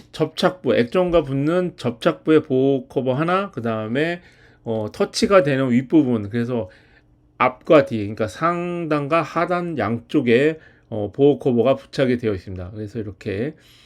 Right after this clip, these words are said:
스크래퍼를 사용을 해서 기포를 제거해 주세요. 이때 하얗게 점 포인트가 있는데 공기가 들어있는 거하고 먼지가 들어있는 걸 구분을 하셔야 돼요.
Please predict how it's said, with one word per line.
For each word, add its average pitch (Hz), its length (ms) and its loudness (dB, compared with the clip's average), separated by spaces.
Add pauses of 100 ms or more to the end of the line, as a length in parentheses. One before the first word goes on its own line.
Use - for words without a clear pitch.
(120)
스크래퍼를 160 640 0
사용을 170 380 0
해서 160 340 0
기포를 185 420 4
제거해 123 280 0
주세요. 95 320 -6 (580)
이때 190 320 4
하얗게 247 640 4
점 165 260 0
포인트가 214 540 2
있는데 151 340 0
공기가 202 560 4
들어있는 170 400 4
거하고 151 280 4
먼지가 156 520 4
들어있는 151 380 4
걸 147 100 4
구분을 135 320 -4
하셔야 156 300 -2
돼요. 104 240 -4